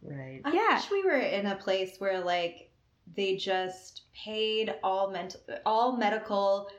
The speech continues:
Speaker 2: providers a wage
Speaker 1: Mm-hmm.
Speaker 2: that was reasonable, and then they didn't even itemize your health care, your health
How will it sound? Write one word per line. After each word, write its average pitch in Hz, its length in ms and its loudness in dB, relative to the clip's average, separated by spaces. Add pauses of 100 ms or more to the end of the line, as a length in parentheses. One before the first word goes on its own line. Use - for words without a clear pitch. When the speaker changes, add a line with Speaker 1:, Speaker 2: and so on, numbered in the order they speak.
Speaker 2:
providers 180 880 0
a 185 100 2
wage 165 920 -2
Speaker 1:
Mm-hmm. 294 400 0
Speaker 2:
that 202 220 4
was 190 520 0
reasonable, 175 800 0 (220)
and 214 160 2
then 208 120 2
they 208 140 2
didn't 233 320 0
even 190 240 0
itemize 165 640 0
your 151 140 -4
health - 340 -4
care, - 260 -10
your 170 220 2
health 170 300 -2